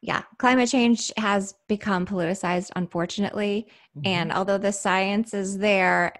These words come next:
Speaker 1: and, um, we just need to all be working together,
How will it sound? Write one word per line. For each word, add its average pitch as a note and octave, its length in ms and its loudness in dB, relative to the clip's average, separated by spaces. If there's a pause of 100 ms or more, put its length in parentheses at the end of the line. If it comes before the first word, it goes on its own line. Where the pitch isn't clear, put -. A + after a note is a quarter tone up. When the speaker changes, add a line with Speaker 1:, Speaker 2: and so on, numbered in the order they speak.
Speaker 1:
and, E3+ 300 -2 (120)
um, D#3+ 380 0 (120)
we G3+ 280 -2
just G3 320 -4
need F#3+ 240 -2
to E3+ 200 2
all D#3+ 220 2
be F3 200 0
working E3 540 -4
together, F3 800 -2